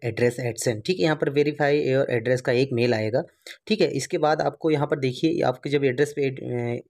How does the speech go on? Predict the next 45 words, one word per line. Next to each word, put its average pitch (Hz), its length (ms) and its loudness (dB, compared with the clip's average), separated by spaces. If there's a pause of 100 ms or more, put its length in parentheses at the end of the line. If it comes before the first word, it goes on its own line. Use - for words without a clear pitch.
(140)
एंटर 123 160 0
करोगे 131 320 2
तो 160 80 0
यहाँ 143 120 2
पर 147 120 -2
देखिए 143 260 0
छः 160 180 2
डिजिट 143 300 -4
का 190 80 0 (120)
कोड 196 240 4
मांगे, 110 240 0
तो 117 100 -6
वो 143 120 2
आपके 147 200 0
पास 165 280 -4
नहीं 185 200 4
आया 117 140 2
होगा। 107 240 -2
तो - 360 -14
यहाँ 143 120 0
पर 147 100 -2
देखिए 139 280 -2
"verify 139 380 2
now" 131 200 0
पे 135 100 -2
जैसे 123 280 0
ही 147 100 2
आप 120 220 0
क्लिक 135 240 -6
करेंगे 113 360 0 (360)
तो 147 60 0
आपको 139 220 0
छः 180 340 0
डिजिट 143 360 -8
का 180 100 -2
कोड 147 480 -2 (120)
पूछा 120 340 -4
जाएगा 107 280 2
दोस्तों, 104 320 -6
जो 156 220 6
कि 190 240 -4 (320)
आपके 147 300 0
पास 147 320 2 (100)
एड्रेस 135 480 2
जो 135 160 4